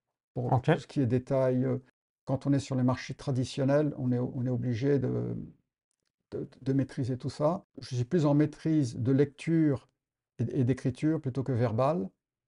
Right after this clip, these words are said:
Speaker 1: Pour l'anglais, ça pose pas trop de problème de s'adapter à ça malgré tout, puisqu'ici, de toute façon, les gens, ils parlent excellemment anglais quand ils sont estoniens, ils reçoivent des formations incroyables,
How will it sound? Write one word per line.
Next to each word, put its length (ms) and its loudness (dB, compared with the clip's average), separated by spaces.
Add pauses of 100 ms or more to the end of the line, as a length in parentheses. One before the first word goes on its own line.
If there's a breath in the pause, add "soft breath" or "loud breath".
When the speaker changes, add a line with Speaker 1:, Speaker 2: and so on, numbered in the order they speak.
(380)
Speaker 1:
Pour 140 0
l'anglais, 520 4 (200)
ça 80 4
pose 160 2
pas 140 2
trop 140 -2
de 40 -2
problème 300 2
de 60 2
s'adapter 380 0
à 80 6
ça 180 -4
malgré 300 -2
tout, 300 -2 (120)
puisqu'ici, 760 0 (1080)
de 160 -6
toute 120 -10
façon, 580 0 (1300)
les 220 8
gens, 320 4
ils 140 0
parlent 220 0 (180)
excellemment 640 0
anglais 540 0 (220)
quand 180 -4
ils 80 -6
sont 160 -4
estoniens, 720 -2
ils 160 2
reçoivent 420 0
des 80 0
formations 540 -2
incroyables, 580 -2